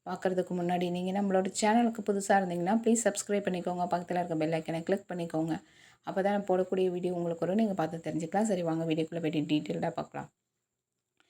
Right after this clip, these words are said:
இதற்கு தேவையானது பார்த்தீங்கன்னா, ஃபஸ்ட்டு நீங்க ஒரு மண் சட்டி இதுக்காகவே ஒண்ணு வாங்கி வச்சுக்கோங்க.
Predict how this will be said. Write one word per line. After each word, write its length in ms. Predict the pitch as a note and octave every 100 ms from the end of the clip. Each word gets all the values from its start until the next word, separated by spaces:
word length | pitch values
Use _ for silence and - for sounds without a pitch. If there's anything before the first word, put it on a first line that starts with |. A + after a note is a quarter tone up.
| _ _ -
இதற்கு 340 | G3 A#3 B3+ -
தேவையானது 640 | F#3 G3+ G#3+ G3+ F#3+ G3
பார்த்தீங்கன்னா, 500 | G3 F3 D#3 D#3+ E3+ C#4+ - _ _ F#3
ஃபஸ்ட்டு 280 | - C4+
நீங்க 200 | D#4 G3 F#3+
ஒரு 120 | A#3+
மண் 240 | F#3+ G3+
சட்டி 320 | G3+ G3 - -
இதுக்காகவே 540 | F#3+ G3 G3+ F#3+ F#3 G3+
ஒண்ணு 180 | F#3+
வாங்கி 300 | F3+ F3 F#3
வச்சுக்கோங்க. 540 | F3 D#3+ - E3+ D#3+